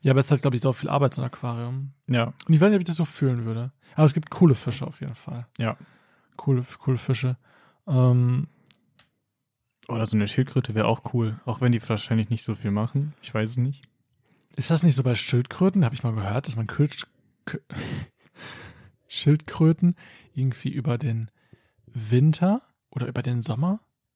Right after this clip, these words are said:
Speaker 1: in, in den Kühlschrank stellt.
Speaker 2: Echt?
Speaker 1: Ja. Und dann chillen die im Kühlschrank ab.
Speaker 2: Cool.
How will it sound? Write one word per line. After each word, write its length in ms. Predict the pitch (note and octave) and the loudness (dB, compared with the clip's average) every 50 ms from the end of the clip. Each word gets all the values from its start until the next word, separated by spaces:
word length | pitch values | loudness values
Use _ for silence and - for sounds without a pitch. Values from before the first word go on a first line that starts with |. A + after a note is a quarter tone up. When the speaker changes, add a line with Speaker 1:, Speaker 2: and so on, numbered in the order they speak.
| _ - - | _ -12 -4
Speaker 1:
in, 200 | - C#3+ C3+ C#3+ | -2 0 0 0
in 180 | - C#3 A#2+ A2+ | -2 -4 -6 -6
den 100 | A2+ A2 | -6 -6
Kühlschrank 480 | - - G#3+ B3+ - - - A2+ A#2+ - | -2 2 2 2 2 0 -4 -4 -6 -6
stellt. 400 | - - C#3+ B2+ A#2 A#2+ B2+ - _ _ _ _ _ - | -10 -10 -8 -8 -8 -10 -12 -16 _ _ _ _ _ -4
Speaker 2:
Echt? 320 | A2+ B2 C3+ - - - _ _ | -2 -2 -2 -2 -6 -20 _ _
Speaker 1:
Ja. 260 | - C3 C3 A2 - - _ _ _ _ _ _ _ _ _ _ _ _ _ _ _ _ _ _ _ _ _ _ _ _ _ _ | 2 4 4 4 2 -4 _ _ _ _ _ _ _ _ _ _ _ _ _ _ _ _ _ _ _ _ _ _ _ _ _ _
Und 100 | - D3 | 4 6
dann 120 | C#3+ C#3 B2+ | 8 8 6
chillen 280 | - - D#3 D#3 D#3 | 6 6 8 8 10
die 60 | D3+ D3 | 10 8
im 120 | C#3 C#3 | 8 6
Kühlschrank 420 | - - A3 A#3+ - - B2+ B2+ | 4 4 4 4 4 0 -2 -2
ab. 140 | - B2 B2 C3+ - - - - - - - - | -2 -4 -4 -6 -12 -20 -14 -6 -4 -2 0 2
Speaker 2:
Cool. 300 | F3 C#3+ C3+ B2+ A#2+ | 2 4 6 4 4